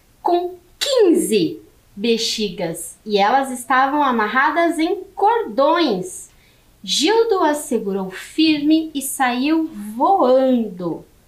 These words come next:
Lá no alto, as bexigas bateram nas árvores, olha as árvores lá, e ele, morrendo de medo de cair, contou que a terça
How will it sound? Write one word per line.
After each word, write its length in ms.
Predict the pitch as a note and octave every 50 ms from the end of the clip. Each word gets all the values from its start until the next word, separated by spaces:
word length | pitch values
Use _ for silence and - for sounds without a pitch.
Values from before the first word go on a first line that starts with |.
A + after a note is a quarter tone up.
| _ _ _ _ _ - - - - - - - _ _ _ _ _ _ _ _ _ _ _ _ _ _ _ _ _ _ _ -
Lá 320 | - B4+ - - D5 C5+
no 200 | F4 G#3+ F#3+ F#3+
alto, 520 | G#3 - A3+ G#3+ G3 - - - F#3 - - -
as 220 | A#3+ B3+ A#3+ A3+
bexigas 600 | G#3+ C4+ C4+ - - - F#4 E4+ F#4 F#4+ F#4 F#4
bateram 680 | B3 A#3 C4 C4+ C4 - - - F#4+ G#4+ A4+ A4 G#4+ G4
nas 300 | F4 D#4+ D#4 D4 A3+ -
árvores, 840 | G3 F3 E3 E3 E3+ F3 F3+ F3+ A3 C4 C#4 F#4 G#4 G4+ - - - -
olha 300 | - A3 A3 G#3+ G3+ F#3+
as 160 | F#3+ F#3+ F#3+
árvores 560 | G3+ F#3 F3+ F3 E3+ E3 - - D#3 - - -
lá, 580 | D#3 D#3 D#3 E3 F3 F#3+ A3 C4 F4+ F#4+ - - - _ _ _ _ - - _ _ _ _ _ _ _ _ - - _ _ -
e 100 | G#4 F#4 G#4
ele, 260 | A4 G#4+ G#4 G#4+ G4
morrendo 640 | G4 G4+ G4 G4+ E4+ F4+ A4 A#4+ B4+ C5 B4 G#4+
de 160 | G4 G4 F#4+ F4
medo 320 | F4 F4+ G4 G4 G4 -
de 120 | - D#4
cair, 600 | D#4 - C#4+ A#3 G#3+ B3 D4 E4+ F4+ E4 D4+ - -
contou 600 | - - F#4+ F#4+ F#4+ F4+ F4+ F#4 F#4+ G4 G4+ G4
que 100 | - -
a 120 | F#4+ F#4 F4+ F#4 -
terça 460 | - G#4 A4 B4+ C#5 C#5+ C#5+ - -